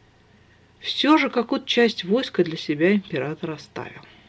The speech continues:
Ментальной речью в этом виде с Ирис я мог общаться на крайне небольшом расстоянии, так что пришлось вернуться и все рассказать лично.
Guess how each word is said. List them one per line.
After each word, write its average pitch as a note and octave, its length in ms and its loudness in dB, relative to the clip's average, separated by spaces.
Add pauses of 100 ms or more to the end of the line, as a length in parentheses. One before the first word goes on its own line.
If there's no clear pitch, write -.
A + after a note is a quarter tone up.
(640)
Ментальной A#3+ 580 6
речью C#4 360 6
в F#3 40 8
этом G3 280 6
виде F3+ 280 2
с - 160 -10
Ирис D#3+ 300 6
я D#3+ 220 2
мог E3+ 280 -4
общаться E3+ 460 -2
на D3+ 80 -6
крайне F#3 360 2
небольшом F#3+ 600 2
расстоянии, F3+ 800 2
так - 200 -8
что - 160 -10
пришлось - 440 0
вернуться D#3 480 -2
и C3+ 40 -10
все - 200 -4
рассказать D3 580 -10
лично. C#3 420 -10